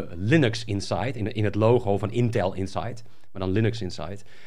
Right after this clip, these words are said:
En hij gelijk, "Oh, Linux, cool," weet je wel. Want ja, Ersan is ook echt een Linux dude.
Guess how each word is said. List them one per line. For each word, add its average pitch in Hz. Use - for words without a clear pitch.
En 104
hij 127
gelijk, 127
"Oh, 190
Linux, 190
cool," 202
weet 131
je 131
wel. 156
Want 98
ja, 107
Ersan 95
is 92
ook 120
echt 110
een 104
Linux 104
dude. 113